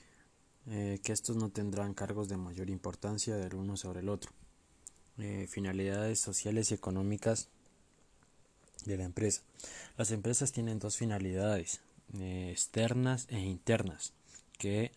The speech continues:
respectan a lo social como económico del ámbito de la empresa. Finalidad económica externa. Es la producción de bienes y servicios con la finalidad de satisfacer necesidades de la población.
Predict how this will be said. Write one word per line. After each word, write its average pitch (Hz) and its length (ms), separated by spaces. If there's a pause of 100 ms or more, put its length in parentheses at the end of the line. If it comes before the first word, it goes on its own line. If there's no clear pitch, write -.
respectan 113 600
a 101 60
lo 98 120
social 113 560 (240)
como 101 440
económico 113 840
del 98 200
ámbito 95 340
de 87 100
la 87 60
empresa. 110 400 (1400)
Finalidad 104 600
económica 107 680
externa. 104 680 (600)
Es 120 140
la 135 140
producción 110 520
de 107 140
bienes 113 420
y 120 40
servicios 104 500
con 107 140
la 101 100
finalidad 92 560
de 107 160
satisfacer 98 840
necesidades 101 760
de 101 120
la 90 120
población. 92 720